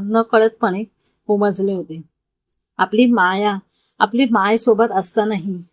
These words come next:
दोन थेंबाच्या दुधासाठी इतका मोठा आकांत. करुण हे पोटातली आग विझवण्यासाठी त्या बाळाने रडून फक्त लाळेचा आवंडाच गिळला होता. ही मोठी शोकांतिका होती.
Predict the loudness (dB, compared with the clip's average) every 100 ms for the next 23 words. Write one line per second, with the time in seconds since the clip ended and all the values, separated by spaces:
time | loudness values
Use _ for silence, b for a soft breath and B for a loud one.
0 | _ 4 6 4 -2 -2 2 0 2 -2
1 | -2 -6 -4 -4 -6 -10 -14 _ _ _
2 | _ -6 -4 0 2 2 -2 -2 -4 -4
3 | _ _ _ _ _ _ -4 -4 -2 -2
4 | -2 -2 -6 -8 _ _ _ _ _ _
5 | _ _ _ -2 0 0 -4 -6 -6 -2
6 | -2 0 -4 -4 -6 -4 -4 -6 -8 -8
7 | -6 -4 -4 -4 -4 -6 -12 -16 _ _
8 | _ -4 0 0 0 -2 0 0 0 -2
9 | -4 -4 -4 -4 -4 -2 0 -2 -2 -4
10 | -4 -6 -4 -6 -4 -2 -2 -2 -6 -6
11 | -8 -12 _ _ _ _ _ _ _ -4
12 | -2 -2 -4 -6 0 0 0 -4 -4 -4
13 | -4 -4 -8 -10 -12 -20